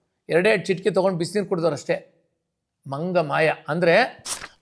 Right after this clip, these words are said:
ಹನ್ನೆರಡು ವಿಧವಾದ ಗ್ಯಾಸ್ಟ್ರಿಕ್ಕು ಅದು ಕ್ಯೂರ್ ಆಗುತ್ತೆ. ಆಮೇಲೆ ಗಾಲ್ ಬ್ಲಾಡರು ಹಂಡ್ರೆಡ್ ಪರ್ಸೆಂಟ್ ಕ್ಯೂರೇಬಲ್. ಆ ಗಾಲ್ ಬ್ಲಾಡರ್ ಸ್ಟೋನು ಅವ್ರ ಮುಂದೆನೇ ತೋರಿಸಿದ್ದೀನಿ, ನೋಡಿ, ಹದಿನೆಂಟು ಎಮ್ ಎಮ್ ಇತ್ತು, ಹೋಯ್ತು, ತೊಗೊಂಡೋಗಿ ಅಂತ. ಅದಕ್ಕೂ ಕಾರಣ ಹೇಳ್ತೀನಿ. ಗಾಲ್ ಬ್ಲಾಡರ್ ಸ್ಟೋನ್ ಏನಕ್ಕೆ ಬರುತ್ತೆ?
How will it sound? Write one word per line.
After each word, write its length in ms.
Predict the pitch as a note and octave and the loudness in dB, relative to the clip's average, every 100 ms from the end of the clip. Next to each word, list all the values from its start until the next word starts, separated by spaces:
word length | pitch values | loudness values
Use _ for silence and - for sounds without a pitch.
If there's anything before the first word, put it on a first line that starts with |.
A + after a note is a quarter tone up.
| - | 0
ಹನ್ನೆರಡು 560 | F3 A3 B3 B3+ B3+ | 2 2 4 6 6
ವಿಧವಾದ 440 | A3+ A#3 A#3+ A3+ A3 | 4 4 6 6 4
ಗ್ಯಾಸ್ಟ್ರಿಕ್ಕು 880 | G3 G3 G3+ - G3+ F#3 - - _ _ _ | 4 4 4 0 -4 -2 -4 -8 _ _ _
ಅದು 160 | D3+ F3+ | -4 -2
ಕ್ಯೂರ್ 220 | E3+ E3 | 2 4
ಆಗುತ್ತೆ. 500 | D3+ C#3 C#3 - _ _ _ _ _ _ _ _ D3+ | 2 -2 -10 -16 _ _ _ _ _ _ _ _ 0
ಆಮೇಲೆ 520 | F3+ G3+ G3+ G#3 F#3 | 4 6 6 4 2
ಗಾಲ್ 200 | E3+ G#3 | 4 4
ಬ್ಲಾಡರು 380 | F#3 F#3+ F3 D#3 | 4 4 4 0
ಹಂಡ್ರೆಡ್ 640 | - - E3 G3+ A3+ - | -2 -6 -4 2 2 4
ಪರ್ಸೆಂಟ್ 360 | G#3 A3 G#3 | 2 2 -2
ಕ್ಯೂರೇಬಲ್. 460 | G#3 G3+ G3 E3+ D3 - _ _ - | 2 4 4 2 -2 -14 _ _ -4
ಆ 60 | |
ಗಾಲ್ 420 | E3+ D#3+ G3 C4 B3+ | 0 4 6 6 4
ಬ್ಲಾಡರ್ 300 | C4 B3 A#3 | 4 4 4
ಸ್ಟೋನು 280 | A#3+ B3 | 4 4
ಅವ್ರ 120 | B3 G3+ | 4 4
ಮುಂದೆನೇ 360 | G#3 A#3 A#3+ | 2 4 2
ತೋರಿಸಿದ್ದೀನಿ, 800 | A#3+ A#3 F#3 G#3 A3 A3+ - _ _ | 4 2 2 -2 0 0 -4 _ _
ನೋಡಿ, 140 | F3 F#3+ | 2 4
ಹದಿನೆಂಟು 380 | D#3 G3 A3 G#3 | 4 2 2 2
ಎಮ್ 120 | G#3+ | 2
ಎಮ್ 140 | A3 | 0
ಇತ್ತು, 200 | G#3 A3 | 2 2
ಹೋಯ್ತು, 320 | F#3+ G#3+ - | 4 4 2
ತೊಗೊಂಡೋಗಿ 420 | G3 F#3 G3+ F#3+ F#3 | 2 4 4 4 2
ಅಂತ. 140 | E3 D#3+ - _ _ _ - | 0 -4 -6 _ _ _ 0
ಅದಕ್ಕೂ 300 | F#3 A3+ B3 | 0 2 2
ಕಾರಣ 300 | G#3 A3 B3 | 4 4 4
ಹೇಳ್ತೀನಿ. 520 | A3+ F3 G3 D#3 - _ _ D#3+ | 2 2 0 0 -4 _ _ 0
ಗಾಲ್ 180 | F#3+ | 2
ಬ್ಲಾಡರ್ 200 | A3 G3+ | 4 4
ಸ್ಟೋನ್ 240 | F#3+ A3 G3 | 2 0 2
ಏನಕ್ಕೆ 240 | A3+ A3+ | 2 4
ಬರುತ್ತೆ? 640 | G3+ F#3+ A3 A#3 - - | 2 4 4 4 2 -10